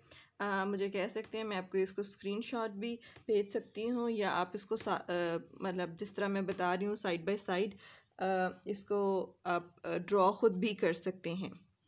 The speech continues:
सबसे पहले, अ, कैडमस का नाम है, he is like founder of the city Thebes। अब, अ, the point is that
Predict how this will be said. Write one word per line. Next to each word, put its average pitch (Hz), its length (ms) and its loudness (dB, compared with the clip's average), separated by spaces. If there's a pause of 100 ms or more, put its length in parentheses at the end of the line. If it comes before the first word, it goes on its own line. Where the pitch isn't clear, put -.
(460)
सबसे - 360 -2
पहले, 240 340 4
अ, - 140 -2
कैडमस 196 760 4
का 262 160 0
नाम 202 340 2
है, 247 300 0
he 226 300 4
is 220 120 -6
like 208 300 0
founder 208 360 2 (100)
of 208 140 -2
the 214 100 2 (120)
city 214 280 2
Thebes। 190 540 -4 (420)
अब, 214 220 -2
अ, 208 380 2
the 196 240 -2
point 226 260 2
is 262 140 2
that 208 260 2